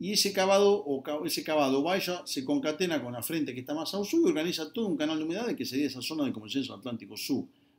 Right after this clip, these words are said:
Mas iso non significa que a frente fría llegó a São Paulo ou a Río. Cuidado, eso é moito común que as persoas confundan. A frente fría non llegó. Son sistemas, eh, unha área de baixa presión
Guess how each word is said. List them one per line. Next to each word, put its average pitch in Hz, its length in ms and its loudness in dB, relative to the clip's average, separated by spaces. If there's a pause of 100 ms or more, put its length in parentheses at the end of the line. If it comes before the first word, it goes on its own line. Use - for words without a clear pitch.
Mas - 160 2
iso 196 160 2
non 165 160 2
significa 156 480 2
que 139 80 -4
a 120 80 -4
frente 151 400 0
fría 143 320 4
llegó 120 320 0
a - 40 2
São 117 200 2
Paulo 127 320 2
ou 104 80 -2
a 104 80 -8
Río. 98 240 -10
Cuidado, 160 480 2
eso 170 240 -2
é - 0 -
moito 170 320 -2
común 170 240 -4
que 147 160 -6
as - 60 -18
persoas 156 580 -2 (320)
confundan. 131 640 2 (1040)
A 117 80 -6
frente 180 400 0
fría 190 160 0
non 151 160 2
llegó. 165 400 0 (1300)
Son 170 160 -2
sistemas, 180 800 0
eh, 131 240 0
unha 147 400 2
área 165 160 4
de 151 80 4
baixa 147 240 0
presión 175 480 -4